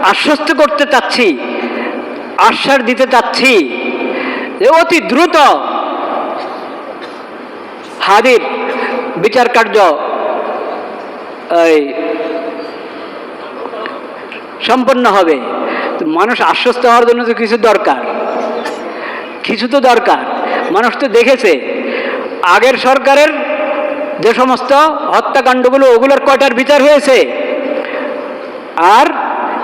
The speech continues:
এই, এই, এই সময়, এই আমলে, এই অল্প সংক্ষিপ্ত এই আমলে যা হত্যাকাণ্ড হয়েছে, ওটার কয়টার বিচার হয়েছে? মানুষের সামনে আছে। খালি বললে হবে না,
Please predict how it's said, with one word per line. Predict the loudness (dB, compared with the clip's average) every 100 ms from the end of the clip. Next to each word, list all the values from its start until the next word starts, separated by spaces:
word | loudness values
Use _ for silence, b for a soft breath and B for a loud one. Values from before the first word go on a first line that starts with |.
| -6 -6 0
এই, | 4 4 4
এই, | 4 4 2 -2 -4 -6 2 2
এই | 4
সময়, | 4 4 4 2 4
এই | 6
আমলে, | 6 6 4 6 6
এই |
অল্প | 6 4 2
সংক্ষিপ্ত | 0 0 0 -4 2
এই | 4 6
আমলে | 6 4 2 0 -2 B B B B 2
যা | 4
হত্যাকাণ্ড | 6 4 2 2 2 2
হয়েছে, | 4
ওটার | 2 2
কয়টার | 2 2 2
বিচার | 2 2 4
হয়েছে? | 4 2 2
মানুষের | 0 0 -2
সামনে | 0 2 4
আছে। | 2 2 -4 -4 -8 -6 -8 -8 B B B B -6
খালি | -2 2
বললে | 4 6 6
হবে | 6 6
না, | 4 4